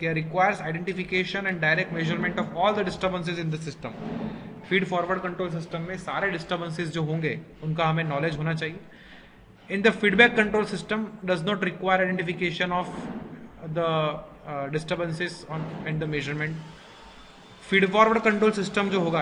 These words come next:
it is sensitive to modeling error। फीडबैक कंट्रोल सिस्टम, it is insensitive to modeling error because, uh, अगर कोई भी सिस्टम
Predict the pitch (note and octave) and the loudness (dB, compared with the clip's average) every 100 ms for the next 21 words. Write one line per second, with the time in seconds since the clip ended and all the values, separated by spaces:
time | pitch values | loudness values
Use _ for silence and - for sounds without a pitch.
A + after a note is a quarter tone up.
0 | C3+ F#3+ - F3+ F3+ G#3 G#3+ G#3+ F#3+ F3 | 2 0 0 0 2 2 2 2 2 2
1 | E3 F#3 E3 C3+ A#2 - - - - - | 2 2 2 0 -2 -8 -16 -20 -20 -20
2 | - - - - - - - - - - | -20 -20 -20 -20 -20 -20 -20 -20 -20 -14
3 | - G3+ G#3+ G#3+ G3+ G3+ G3+ F#3+ - G#3 | 0 4 6 6 2 0 0 -2 -4 -4
4 | F#3+ F#3+ G3 G3+ G3+ G3 F#3 F#3+ F#3 F#3+ | -2 -2 -2 0 0 2 2 2 2 0
5 | F#3 E3 D#3+ E3+ E3+ E3+ A3+ - - - | 2 2 0 0 0 -2 -6 -14 -20 -20
6 | - D#3+ F3+ D#3+ - D#3+ D#3 D3+ D3 D3+ | -10 0 0 0 -6 -4 -2 0 -2 -6
7 | - - - D#3 F3+ D#3+ E3+ E3+ F3 E3 | -14 -20 -10 -2 -2 0 -2 0 -2 -2
8 | - F3 | -4 -6